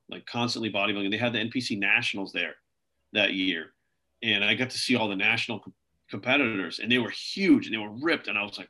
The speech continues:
"Wow, like, these guys are even next level above, you know, what I've seen already." And I decided I didn't wanna do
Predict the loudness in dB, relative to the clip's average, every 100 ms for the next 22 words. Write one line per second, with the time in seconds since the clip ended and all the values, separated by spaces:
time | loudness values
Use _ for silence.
0 | -12 -6 -6 -6 -2 0 2 0 0 -2
1 | -2 -4 -8 _ _ _ -4 0 2 2
2 | 0 0 0 0 0 0 0 0 -4 -4
3 | -6 -4 -6 -6 -6 -4 -4 0 2 2
4 | -2 -8 _ _ _ _ _ -2 2 2
5 | 4 4 4 2 2 2 2 2 4